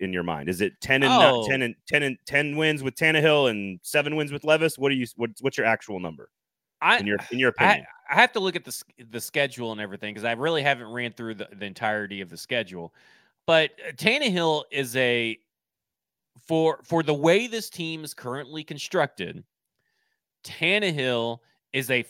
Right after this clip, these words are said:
Speaker 2: five-win quarterback swing. Like, he swings at five wins.
Speaker 1: I'd go
Speaker 2: It
Speaker 1: three.
Speaker 2: Yeah, he's, he's a five winner because basically we saw what he w-, he, we saw that he was at least, I think, what?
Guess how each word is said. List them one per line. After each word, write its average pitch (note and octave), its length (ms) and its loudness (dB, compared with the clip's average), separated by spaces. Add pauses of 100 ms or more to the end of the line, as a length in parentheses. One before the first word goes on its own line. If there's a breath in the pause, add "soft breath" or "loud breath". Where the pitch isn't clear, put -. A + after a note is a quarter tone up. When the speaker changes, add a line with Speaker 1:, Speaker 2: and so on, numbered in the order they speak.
(120)
Speaker 2:
five-win B2+ 800 2
quarterback G#2 720 -4 (360)
swing. B2 520 -6 (300)
Like, G#2+ 260 -4
he F#3+ 180 -4
swings F3 540 -2
at D#3+ 120 -4 (140)
five C3 320 2
wins. G2+ 520 -12 (160)
Speaker 1:
I'd C3 160 -4
go C#3 100 2
Speaker 2:
It - 100 -8
Speaker 1:
three. D#2+ 320 -8 (520)
Speaker 2:
Yeah, G#2+ 400 -2
he's, F3+ 220 -4
he's F3+ 240 -2
a G3 80 2
five D#3+ 320 4
winner C3 340 -4
because A#2 640 -2 (640)
basically D#3+ 720 -2 (340 soft breath)
we C#3+ 120 0
saw F3 280 6
what E3+ 200 2
he D3 140 -6
w-, D3 220 -10
he, C#3+ 160 -4
we F3 180 4
saw E3+ 580 2
that C#3+ 140 0
he E3+ 180 -6
was F#3 180 -2
at D3+ 80 -4
least, G#3 580 -6 (680)
I C3 80 2
think, C#3+ 300 0
what? C3 260 0